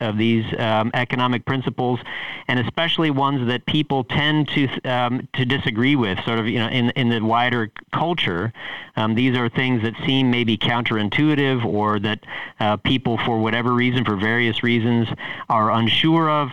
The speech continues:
But, um, these are things that I think, um, economists can, and economics as a discipline, can help us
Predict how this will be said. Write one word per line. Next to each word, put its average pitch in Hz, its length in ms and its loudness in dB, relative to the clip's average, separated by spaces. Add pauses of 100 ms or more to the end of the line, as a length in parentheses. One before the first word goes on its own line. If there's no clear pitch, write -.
But, 120 280 -2
um, 117 220 0
these 139 200 2
are 131 100 0
things 123 260 -2
that 110 100 -2
I 107 80 -2
think, 117 380 -4
um, 110 300 0
economists 120 500 0 (160)
can, 143 320 0
and 110 180 0
economics 117 540 -2
as 101 100 0
a 104 60 -2
discipline, 107 480 -2
can 127 300 0
help 123 280 0
us 110 160 -2